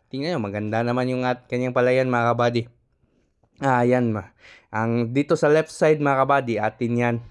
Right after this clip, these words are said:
So, dito, no? So, meron pang kinain na kuhol dyan, mga kabady. Hindi talaga maiwasan talaga yan, mga kabady. So, yun, no? Puntahan natin, mga kabady. So, ito na yung ating, ah, ah, palayan, mga kabady. Ito yung inbreed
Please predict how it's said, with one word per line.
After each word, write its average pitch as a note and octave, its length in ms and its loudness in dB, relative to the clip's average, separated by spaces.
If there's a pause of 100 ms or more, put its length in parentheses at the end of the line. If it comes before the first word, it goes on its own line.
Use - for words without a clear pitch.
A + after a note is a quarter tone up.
(160)
So, G2 160 -8
dito, G#2+ 240 -8
no? A#2 240 -4 (540)
So, A2 80 -6
meron A2+ 320 -2
pang A#2 160 0
kinain A2+ 400 -2
na A2+ 80 -4
kuhol A#2+ 320 -2
dyan, A#2+ 160 -2
mga A#2+ 240 0
kabady. A2+ 400 2
Hindi A2+ 160 -4
talaga A#2 320 2
maiwasan A#2 560 2
talaga A2 320 0
yan, A2 160 0
mga G#2+ 240 -4
kabady. G#2 300 -2 (1120)
So, D3+ 480 4
yun, F#3+ 320 0 (240)
no? A2 160 -8 (240)
Puntahan C3 240 0
natin, C#3+ 240 0
mga D3 240 2
kabady. D#3 220 2 (420)
So, - 80 -8
ito G3 240 2
na A3 160 2
yung G#3 160 0
ating, F#3 480 -2
ah, C#3+ 160 -2 (480)
ah, C#3+ 400 4
palayan, D3 400 2
mga B2+ 240 0
kabady. A#2+ 400 0 (160)
Ito B2+ 240 -2
yung C#3 240 2
inbreed C#3+ 480 2